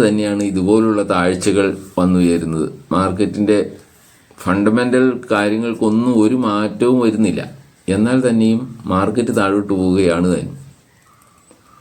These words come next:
ഇപ്പോൾ സംഭവിച്ചുകൊണ്ടിരിക്കുന്നതാണ്. മാർക്കറ്റിൻ്റെ സെ-, ഒരു ചില സെൻറ്റിമെൻറ്റ്സിൻ്റെ ബലത്തിലാണ് മാർക്കറ്റ് നീങ്ങിക്കൊണ്ടിരിക്കുക.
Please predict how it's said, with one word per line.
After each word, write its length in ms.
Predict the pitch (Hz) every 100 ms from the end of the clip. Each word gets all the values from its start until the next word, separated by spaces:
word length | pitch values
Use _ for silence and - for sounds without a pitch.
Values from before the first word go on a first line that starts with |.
| - _ -
ഇപ്പോൾ 260 | 90 120 123
സംഭവിച്ചുകൊണ്ടിരിക്കുന്നതാണ്. 1300 | 107 110 113 113 117 117 117 113 117 110 90 78 - - - - _ _ _
മാർക്കറ്റിൻ്റെ 600 | 90 98 101 110 101 107 110 -
സെ-, 180 | 104 - 101 98
ഒരു 120 | 98 92
ചില 140 | 107 107 -
സെൻറ്റിമെൻറ്റ്സിൻ്റെ 920 | 101 107 107 117 120 117 113 110 113 110
ബലത്തിലാണ് 540 | 104 95 101 98 95 95
മാർക്കറ്റ് 460 | 95 92 90 87 95 - -
നീങ്ങിക്കൊണ്ടിരിക്കുക. 800 | 92 90 90 90 87 90 87 87